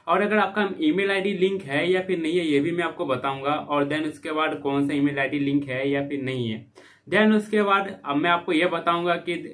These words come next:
अगर आपके आधार कार्ड में जो पहले से मोबाइल नंबर link है और अगर आप उसे बदलवाना चाहते हैं, तो आपको क्या करना चाहिए, और अगर आपके आधार कार्ड में मोबाइल नंबर link नहीं है, तब आपको क्या करना है, ये सभी जानकारी मैं आपको इस वीडियो में देने वाला हूं।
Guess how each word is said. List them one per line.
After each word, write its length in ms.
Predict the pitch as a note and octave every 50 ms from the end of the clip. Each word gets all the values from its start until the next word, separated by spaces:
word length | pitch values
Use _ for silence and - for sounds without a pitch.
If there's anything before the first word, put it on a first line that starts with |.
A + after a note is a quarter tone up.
| -
अगर 300 | C#3+ D3+ D3 C#3+ D#3+ E3
आपके 440 | E3 D#3+ - - C#3+ C#3 C#3+ C#3+ D#3+
आधार 280 | D#3+ D#3+ D3 C#3+ D#3 D3+
कार्ड 240 | D3+ D#3 D3+ D3+ D3+
में 140 | E3 D#3
जो 100 | D3 D#3+ D#3
पहले 300 | D3+ D3+ C3 C3+ D3 D3+
से 120 | C#3+ E3
मोबाइल 280 | D#3 D3 D3 D3 D3+ D3+
नंबर 200 | D3+ D3 C#3+ C#3+
link 260 | D3+ E3 E3+ E3+ -
है 240 | D3+ D3+ D#3+ D#3 - - - - _ -
और 140 | E3 F3+ G3
अगर 100 | F#3+ -
आप 140 | - - -
उसे 180 | F#3+ F#3 G3 F#3
बदलवाना 540 | D3+ D3+ C#3+ D3 D3 D3 D3+ E3 F3 F3+
चाहते 260 | F3 F3+ F3 F3 F3 F3
हैं, 100 | F3 F3
तो 60 | E3
आपको 220 | D#3+ - - E3+
क्या 240 | - C#3 C3+ C3 D3
करना 280 | C#3+ E3 D#3+ E3+ E3+ E3
चाहिए, 340 | D#3+ E3+ E3 E3+ E3+ E3+
और 260 | E3 - - D#3 E3+ F3
अगर 200 | F3 E3+ F3+ F3+
आपके 200 | F3 F3 - F#3
आधार 260 | E3+ D3 C3+ D3 -
कार्ड 200 | C3+ D#3+ D#3+ E3+
में 60 | F3
मोबाइल 340 | E3 D#3+ D#3 D#3 D#3+ D#3+ E3
नंबर 180 | E3+ E3+ F3 E3
link 300 | D#3 E3 E3+ E3+ E3 E3
नहीं 340 | D3+ C#3+ C#3+ C#3+ C#3+ F#3 F3+
है, 180 | F3 F3 F3 F3 F3
तब 220 | - E3 D#3+ D#3
आपको 280 | D3+ C#3 C#3+ C#3+ E3 D#3+
क्या 200 | - - D3+ D3
करना 320 | C#3+ C#3+ B2 A2 A2 G#2+
है, 180 | A2 A2 - - _ _ - - _ -
ये 100 | D#3+ F#3+
सभी 260 | F#3 F#3+ F#3 F#3+ G#3+
जानकारी 400 | F#3+ G3 F#3+ F#3+ F#3 G3 F#3+ F#3+
मैं 120 | F#3 F3+ F3+
आपको 160 | F3 F3 F#3
इस 140 | F#3 F#3 - C#3+
वीडियो 260 | C#3+ C#3+ C#3+ F3 F3
में 160 | F3 E3+ -
देने 240 | C#3 C#3 C#3+ E3 F3+
वाला 240 | E3+ E3+ E3+ E3+ E3
हूं। 180 | D#3+ E3+ F3+